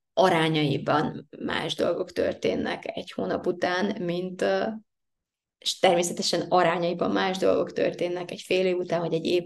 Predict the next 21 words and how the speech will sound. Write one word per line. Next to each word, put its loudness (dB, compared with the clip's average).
év 2
után, -4
mint -4
egy -8
hónap -4
után, -2
de 0
alapvetően 0
a -4
lényeg -2
ugyanaz. -6
Arra, 6
hogy 2
rákapjunk 0
a 0
dolgoknak 0
az -4
ízére, 2
arra, -2
hogy, -2
ö, 0